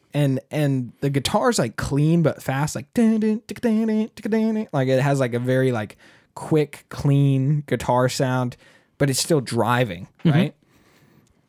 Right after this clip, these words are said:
Speaker 1: And, um, yeah, and then I also listened to Passion Pit,
Speaker 2: Oh.
Speaker 1: M eighty-three, Gorillaz, and M G M T, which are all great big artists. We can talk about them more.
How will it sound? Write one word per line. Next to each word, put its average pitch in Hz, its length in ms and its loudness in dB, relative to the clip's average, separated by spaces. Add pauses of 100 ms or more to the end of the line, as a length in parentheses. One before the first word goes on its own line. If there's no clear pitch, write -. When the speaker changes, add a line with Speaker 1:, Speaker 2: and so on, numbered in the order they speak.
(600)
Speaker 1:
And, 156 400 4
um, 117 440 0 (1040)
yeah, 156 240 4
and 127 100 0
then 127 100 4
I 123 120 4
also 131 220 2
listened 127 340 0
to 120 420 0 (140)
Passion 127 480 -4
Pit, 120 320 -2 (280)
Speaker 2:
Oh. - 220 -20 (480)
Speaker 1:
M 139 140 2
eighty-three, 120 760 0 (480)
Gorillaz, 117 560 0
and 123 140 -4
M 123 220 -4
G 123 180 -2
M 110 100 -4
T, - 360 -10 (520)
which 131 160 0
are 135 220 2
all 165 360 4
great 143 400 2
big 127 200 2
artists. 113 320 2
We 156 80 2
can 151 140 2
talk 147 240 2
about 131 200 2
them 120 120 -2
more. 113 440 0